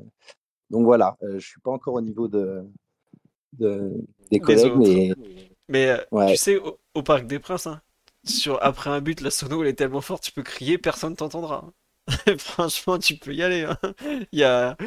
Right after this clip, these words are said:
Speaker 2: t'es à moitié sourd, moi, ça m'a, ça m'a surpris, euh, parce que j'y vais pas souvent, je dois y aller trois fois par an, euh, maximum. Euh, je crois que c'était après P S G Strasbourg, après la Coupe du Monde, euh, deux mille vingt-deux, là. J'ai,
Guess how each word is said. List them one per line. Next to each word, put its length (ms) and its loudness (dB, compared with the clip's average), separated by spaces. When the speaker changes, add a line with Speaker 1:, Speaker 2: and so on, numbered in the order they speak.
Speaker 2:
t'es 100 4
à 60 4
moitié 340 -4
sourd, 260 -2
moi, 100 -2
ça 120 -6
m'a, 140 -4
ça 260 -6
m'a 100 -6
surpris, 320 -4
euh, 320 0
parce 140 -12
que 80 -14
j'y 140 -12
vais 100 -6
pas 140 -4
souvent, 260 -8
je 80 -12
dois 80 -10
y 80 -8
aller 160 -6
trois 200 -6
fois 220 -8
par 180 0
an, 260 -4
euh, 80 -8
maximum. 640 -10
Euh, 560 -4
je 100 -8
crois 120 -8
que 60 -14
c'était 100 -6
après 200 -6
P 120 -6
S 60 -4
G 80 -6
Strasbourg, 460 -4
après 200 -4
la 120 -2
Coupe 180 -12
du 160 -12
Monde, 280 -6
euh, 500 -4
deux 140 -6
mille 200 -10
vingt-deux, 320 -6
là. 240 -12
J'ai, 840 -12